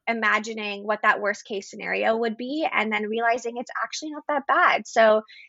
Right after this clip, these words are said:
maybe I left my job and some security and we were taking a risk with Pok Pok, but I think it would have been riskier not to take a risk, because I think being stagnant is, like, a very dangerous, dangerous thing.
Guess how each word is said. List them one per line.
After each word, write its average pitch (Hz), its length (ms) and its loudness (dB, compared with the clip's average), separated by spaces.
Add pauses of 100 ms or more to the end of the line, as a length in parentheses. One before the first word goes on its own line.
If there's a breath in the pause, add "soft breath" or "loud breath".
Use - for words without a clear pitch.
(140)
maybe 254 420 4
I 240 300 6
left 233 260 0
my 247 160 0
job 226 560 4
and 214 320 0
some 214 160 -2
security 208 840 0
and 196 460 0
we 226 100 4
were 220 100 6
taking 214 360 0
a 196 80 2
risk 196 220 0
with 214 180 -4
Pok 196 240 0
Pok, 208 220 4 (160)
but 196 260 8 (520 soft breath)
I 226 60 -2
think 247 220 0
it 247 100 6
would 233 120 4
have 220 120 2
been 214 140 2
riskier 202 640 -2
not 196 220 -8
to - 80 -16
take - 240 -12
a - 80 -2
risk, - 420 -6
because 196 500 0
I 214 120 -4
think 214 260 0
being 196 220 -2
stagnant 190 640 0
is, 196 160 -6
like, 190 160 0
a 196 80 2
very 190 400 4
dangerous, 180 680 -4
dangerous - 440 -4
thing. 220 320 -6